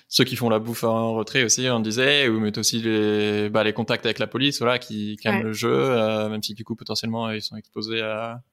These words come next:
Speaker 1: à aller en garde à vue.
Speaker 2: Non, le, le rôle, euh... enfin,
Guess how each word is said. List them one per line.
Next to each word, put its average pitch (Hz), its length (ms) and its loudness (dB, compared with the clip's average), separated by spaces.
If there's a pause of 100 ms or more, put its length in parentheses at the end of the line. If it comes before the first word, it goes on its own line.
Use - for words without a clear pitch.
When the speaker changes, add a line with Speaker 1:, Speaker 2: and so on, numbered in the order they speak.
(140)
Speaker 1:
à 113 60 -6
aller 113 120 -4
en 113 40 -8
garde 107 220 -10
à 107 80 -8
vue. 131 320 -10 (600)
Speaker 2:
Non, 277 380 8
le, 226 240 4
le 214 180 0
rôle, 240 360 4
euh... 196 840 -4 (720)
enfin, 185 340 2